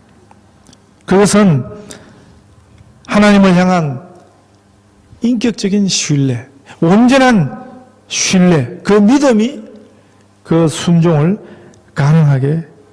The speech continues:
했습니다. 그의 삶으로 배우고 깨달았던 그 하나님을 온전히 알아서 그 하나님 말씀에 순종할 수 있게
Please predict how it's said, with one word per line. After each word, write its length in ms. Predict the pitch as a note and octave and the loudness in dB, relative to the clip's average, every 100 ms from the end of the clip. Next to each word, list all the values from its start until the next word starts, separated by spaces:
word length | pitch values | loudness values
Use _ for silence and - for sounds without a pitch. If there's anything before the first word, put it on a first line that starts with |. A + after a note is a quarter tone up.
| _ _ - | _ _ -6
했습니다. 560 | B2+ - B2+ A2 - - _ _ _ _ _ _ _ _ - | -4 -2 -4 -6 -12 -20 _ _ _ _ _ _ _ _ -4
그의 300 | A3+ A3+ G#3 | 0 2 0
삶으로 520 | G#3 G#3 A3 A3 F#3+ | 0 0 2 0 0
배우고 460 | G#3 G3+ F#3+ F#3 | 0 0 0 -2
깨달았던 640 | F#3 F#3+ E3+ D#3 - A#2+ B2 _ - _ _ _ _ _ _ _ _ _ _ _ _ _ _ _ | -4 -4 -4 -6 -8 -14 -14 _ -20 _ _ _ _ _ _ _ _ _ _ _ _ _ _ _
그 260 | - F#3 A#3 | -4 0 2
하나님을 600 | A3+ G#3 B3 A3+ A3 A3 | 2 0 0 0 0 -2
온전히 480 | E3+ F3 F#3 F#3+ F3+ | 0 0 0 -2 -4
알아서 600 | F3 E3 C3 D3 F3+ - _ _ | -4 -6 -6 -8 -8 -10 _ _
그 100 | - | -4
하나님 400 | E3+ F#3+ G3+ G3 | -2 0 0 2
말씀에 600 | E3+ G3+ G#3+ A3+ F#3+ A3 - - - - - | 0 0 -2 -2 -2 -2 -6 -16 -20 -20 -20
순종할 680 | - - - E3 D#3 D3+ C#3+ | -18 -10 -2 0 2 2 0
수 400 | C3 - D3+ G3 - - - _ - | -2 -2 -2 -4 -8 -20 -20 _ -6
있게 460 | C#3+ C#3+ C3 D#3 | -6 -4 -4 -4